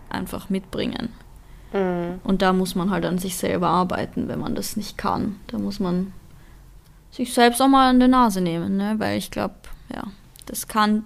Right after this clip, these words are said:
Speaker 1: zu einem, das kann sonst zu riesen Streitereien und Problemen in einer Beziehung führen, die gar nicht da sein müssten.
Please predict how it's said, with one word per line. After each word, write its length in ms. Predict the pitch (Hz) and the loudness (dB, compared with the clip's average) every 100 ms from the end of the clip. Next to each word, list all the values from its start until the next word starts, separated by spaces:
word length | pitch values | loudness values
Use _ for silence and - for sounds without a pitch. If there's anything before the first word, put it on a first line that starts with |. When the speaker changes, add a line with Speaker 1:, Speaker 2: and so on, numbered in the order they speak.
| - - - - | -6 -14 -10 -4
Speaker 1:
zu 400 | - 208 208 - | 0 4 4 4
einem, 440 | 202 202 202 - - - - | 2 2 0 -4 -8 -16 -8
das 180 | 220 - | -6 2
kann 220 | 226 220 | 4 4
sonst 340 | 214 226 - | 2 -2 -2
zu 180 | - 214 | -4 -2
riesen 360 | 214 233 233 214 - - - - - | 0 4 4 4 0 -6 -12 -20 -12
Streitereien 840 | - 196 208 202 202 202 226 233 240 | 0 0 0 -2 0 4 4 4 4
und 280 | 208 208 214 | 2 -2 -2
Problemen 500 | 208 196 190 208 214 | -6 0 2 2 2
in 100 | 214 | 0
einer 200 | 202 208 | 0 -2
Beziehung 540 | 202 - 226 220 220 | -2 -2 0 2 0
führen, 360 | - 220 220 214 | 0 -2 0 0
die 80 | |
gar 180 | 208 190 | 2 2
nicht 220 | 202 196 | 0 2
da 160 | 165 185 | 2 2
sein 320 | 190 180 185 | 2 0 0
müssten. 600 | 190 180 - - - 180 | 0 0 -4 -6 -6 -6